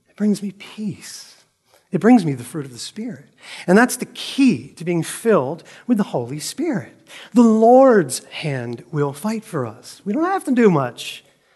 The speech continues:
but listen and then be faithful with what little we have. That submission is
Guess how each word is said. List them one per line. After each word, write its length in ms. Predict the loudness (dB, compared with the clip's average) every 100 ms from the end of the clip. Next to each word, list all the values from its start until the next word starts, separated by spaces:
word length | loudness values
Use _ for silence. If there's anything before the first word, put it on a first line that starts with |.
| _
but 180 | -16 -6
listen 580 | -6 0 0 0 -4 -18 _ _ _ _
and 100 | -8
then 120 | -6
be 120 | -6 -10
faithful 560 | -8 -6 -6 -8 -12
with 160 | -10 -12
what 120 | -12
little 460 | -4 -2 -2 -10 -12
we 200 | -12 -12
have. 520 | -12 -14 -14 -16 _ _ _ _ _ _ _ _ _ _ -6
That 160 | -4
submission 800 | -4 -4 -2 0 -2 -4 -14 -20 _ _ _ _ _ _ _ _
is 180 | -20 -20